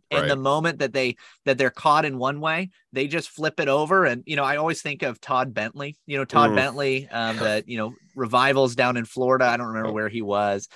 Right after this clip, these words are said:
Speaker 1: Lakeland, maybe Lakeland, Florida,
Speaker 2: Yeah.
Speaker 1: revival tents and all this. And he would, like, kick people in the chest to heal them. And, and so, like, the guy was an obvious fake. He's a horrible guy. Um,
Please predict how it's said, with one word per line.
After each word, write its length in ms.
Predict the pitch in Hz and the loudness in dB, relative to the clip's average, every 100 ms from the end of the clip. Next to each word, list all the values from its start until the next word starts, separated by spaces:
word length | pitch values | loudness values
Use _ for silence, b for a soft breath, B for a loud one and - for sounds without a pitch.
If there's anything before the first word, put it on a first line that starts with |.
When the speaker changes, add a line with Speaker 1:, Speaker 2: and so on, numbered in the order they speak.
| B B | B B
Speaker 1:
Lakeland, 500 | 123 131 - 151 139 | 2 2 2 -4 -4
maybe 200 | 143 139 | -4 -2
Lakeland, 420 | 139 143 156 131 | -4 -4 -6 -8
Florida, 360 | 139 135 135 135 | -4 0 0 0
Speaker 2:
Yeah. 40 | |
Speaker 1:
revival 480 | 131 113 120 143 139 | -2 -4 -4 -4 -6
tents 360 | 135 143 139 - | -6 -8 -8 -6
and 80 | 131 | -4
all 160 | 135 | -2
this. 260 | 131 139 131 | 0 -2 -4
And 80 | 123 | -8
he 60 | |
would, 80 | 156 | -6
like, 220 | 151 135 - B B | -4 -6 -8 B B
kick 300 | - 214 202 175 151 | 0 0 0 -6 -6
people 380 | - 190 180 170 | 0 2 4 2
in 100 | 160 | 2
the 60 | 143 | 0
chest 600 | - 175 156 151 - - B B | 0 2 2 2 -2 -12 B B
to 80 | - | 0
heal 480 | 131 - 165 165 160 | 0 0 6 6 6
them. 400 | 151 151 151 143 | 6 4 4 2
And, 160 | 110 110 B B B | -2 -6 B B B
and 220 | 175 170 | 0 2
so, 100 | 151 | 4
like, 200 | 170 160 | 4 2
the 80 | 170 | 2
guy 180 | 160 185 | 4 4
was 140 | 175 | 4
an 60 | 143 | 2
obvious 340 | 135 135 117 | 0 0 -4
fake. 340 | - 165 185 190 | -4 -2 0 -2
He's 160 | 131 120 | -6 -10
a 80 | 113 | -6
horrible 420 | 175 185 170 160 | -2 -2 -2 -4
guy. 420 | 151 151 151 151 _ _ | -4 -4 -4 -6 _ _
Um, 240 | 147 139 | -2 -2